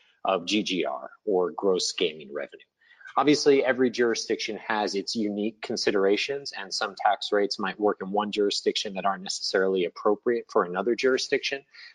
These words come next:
But that's the key takeaway that we've seen from international markets. And when we talk about a sweet spot, what we're talking about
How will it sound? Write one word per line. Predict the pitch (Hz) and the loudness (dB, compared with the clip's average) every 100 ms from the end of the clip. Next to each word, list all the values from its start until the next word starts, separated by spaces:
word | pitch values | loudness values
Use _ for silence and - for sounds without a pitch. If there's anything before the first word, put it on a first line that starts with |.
| _ | _
But | 240 135 117 | 2 2 4
that's | 147 170 - - - | 6 6 4 -4 -2
the | 127 | -2
key | - - 151 | -4 -4 -2
takeaway | - 131 120 110 104 101 | 0 -2 2 2 4 2
that | 101 | 0
we've | 98 98 | -2 -4
seen | - 110 101 | -4 -4 -4
from | - 101 | -4 -2
international | 110 101 98 - 95 | 0 0 -2 -4 -6
markets. | 87 80 - - - | -8 -8 -10 -8 -6
And | 113 - - _ | -8 -10 -20 _
when | 147 | 2
we | 160 | 2
talk | 156 220 208 | 2 0 4
about | 151 123 | 2 2
a | |
sweet | - - - 131 | -2 -4 -2 -2
spot, | - - 78 - - _ | -2 -2 -2 -2 -12 _
what | 127 175 196 | 2 4 4
we're | 165 | 2
talking | - 127 - 117 | 4 2 2 -4
about | 98 101 101 | 0 2 2